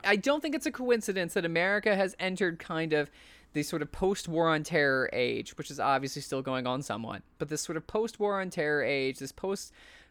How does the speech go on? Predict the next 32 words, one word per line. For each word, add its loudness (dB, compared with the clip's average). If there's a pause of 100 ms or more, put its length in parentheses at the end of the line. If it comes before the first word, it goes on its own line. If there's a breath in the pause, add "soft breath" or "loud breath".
(140)
post-colonial 0
project, 2 (300 loud breath)
and 4
is 6
now 6
just -2
deciding, 2 (360 soft breath)
um, 2 (220)
to 2
accelerate 4
its -4
exploitation 0
of -4
its -6
own -4
people, -6 (300 soft breath)
which 2
of 0
course 6
it 4
was 2
always 8
involved 2
in. -6
But 0
it, 0
it, 2
it 0 (140)
feels 2
like 2
a -8
particular, 0